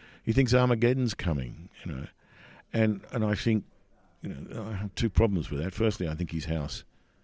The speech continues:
was the wrong thing. It's an individual house. It plays into that thing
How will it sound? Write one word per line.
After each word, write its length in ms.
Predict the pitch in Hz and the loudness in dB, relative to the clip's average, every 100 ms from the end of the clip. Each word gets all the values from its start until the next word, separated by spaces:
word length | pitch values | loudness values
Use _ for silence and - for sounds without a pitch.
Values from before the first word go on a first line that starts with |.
| _ _ _ _ _ - | _ _ _ _ _ -4
was 460 | 82 82 76 - - | 0 0 -2 -6 -12
the 240 | - 87 87 | -2 2 4
wrong 480 | 82 85 80 73 71 | 4 4 4 -2 -6
thing. 540 | - - 117 71 55 - | -6 -2 0 0 -4 -8
It's 220 | 78 - | -6 0
an 100 | 90 | 0
individual 640 | 78 80 76 73 73 78 | 2 0 0 -2 -4 -4
house. 260 | 82 101 90 | -2 -2 -2
It 140 | - | -6
plays 480 | - - 95 110 92 | -6 -4 0 2 2
into 200 | 104 113 | 2 0
that 180 | 92 73 | -2 -6
thing 380 | - 67 55 87 | -12 -12 -12 -14